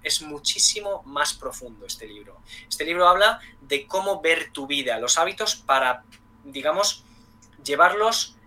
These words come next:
hacia el, hacia el, el, el núcleo de tu forma de vivir, ¿vale? Para que te desarrolles de la manera más efectiva y acorde a, bueno, a ti, a tus principios y aún al final también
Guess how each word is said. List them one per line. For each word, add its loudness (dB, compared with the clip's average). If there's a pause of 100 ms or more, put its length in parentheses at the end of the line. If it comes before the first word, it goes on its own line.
(300)
hacia 4
el, 0
hacia 0
el, -2
el, -8 (680)
el -4
núcleo -4 (100)
de -10
tu -10
forma -2
de 0
vivir, -10 (100)
¿vale? -2
Para 4
que -6
te -8
desarrolles -2
de -6
la -2
manera -2
más -2
efectiva -6 (380)
y -2
acorde 0
a, 0
bueno, -14
a -14
ti, -4
a 2
tus -6
principios -6
y 0
aún -2
al -4
final -6
también -6